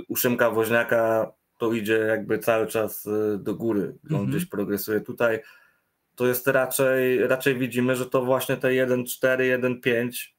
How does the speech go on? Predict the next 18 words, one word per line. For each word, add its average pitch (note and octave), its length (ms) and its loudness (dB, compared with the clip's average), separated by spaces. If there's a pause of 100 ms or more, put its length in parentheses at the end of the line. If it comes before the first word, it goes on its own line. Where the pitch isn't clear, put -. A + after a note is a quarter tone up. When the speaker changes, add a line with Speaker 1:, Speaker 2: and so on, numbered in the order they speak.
(120)
Speaker 2:
Mhm. A#2 120 -8
Speaker 1:
jeden A#2 200 0
sześć A#2+ 360 -2
to A#2+ 160 0
jest A#2 160 -2
ten A#2+ 140 -4
poziom, A2 360 0
a G2 60 -2
to G#2+ 140 -2
jeden A2+ 300 2
dziewięć A#2 420 0
to A2+ 100 -4
był G#2+ 140 -8
taki A2+ 280 -8
jeden A2 400 -2 (380)
super - 280 -6 (120)
Speaker 2:
Szał. G#2 80 -2
Speaker 1:
wyskok. - 460 -4